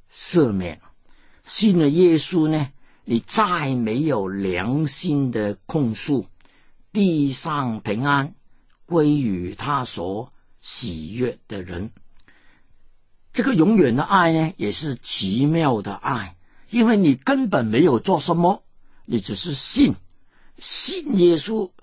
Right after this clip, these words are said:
就得到这个永生，信耶稣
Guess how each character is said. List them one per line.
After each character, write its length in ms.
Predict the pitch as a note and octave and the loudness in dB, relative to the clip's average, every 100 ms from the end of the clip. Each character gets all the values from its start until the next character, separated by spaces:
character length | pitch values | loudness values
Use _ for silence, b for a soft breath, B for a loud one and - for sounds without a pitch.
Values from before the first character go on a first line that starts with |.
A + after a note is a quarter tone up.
| - | -20
就 200 | - F3+ | -10 -8
得 160 | E3 D#3+ | -4 -4
到 520 | - D3 C3 A2+ G#2+ - - - | -2 -2 0 -2 -8 -16 -20 -10
这 100 | D3 | -4
个 120 | C#3 | 0
永 220 | A#2 F2 | 0 0
生， 240 | F#2 C3 B2 b b | -2 -4 -4 b b
信 400 | - - C4 F#3+ | -6 0 2 4
耶 200 | F#3 F3 | 4 4
稣 320 | D3 D#3+ D#3 | 2 0 0